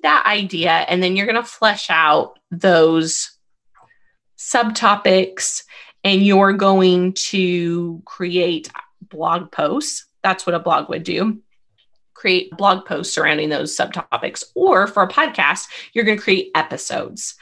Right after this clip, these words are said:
So that's kind of the way I see the similarities laid out. However,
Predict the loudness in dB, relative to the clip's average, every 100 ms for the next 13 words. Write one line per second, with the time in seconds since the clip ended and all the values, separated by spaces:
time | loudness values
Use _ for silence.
0 | -20 -20 -4 2 4 4 0 0 2 4
1 | 4 2 0 -2 0 2 0 -6 -10 -10
2 | -6 -6 -6 -4 -4 -2 -4 -4 -6 -6
3 | -10 -8 -10 -12 -8 -6 -4 -6 -4 -2
4 | -2 -8 -16 -8 0 2 2 -2 -12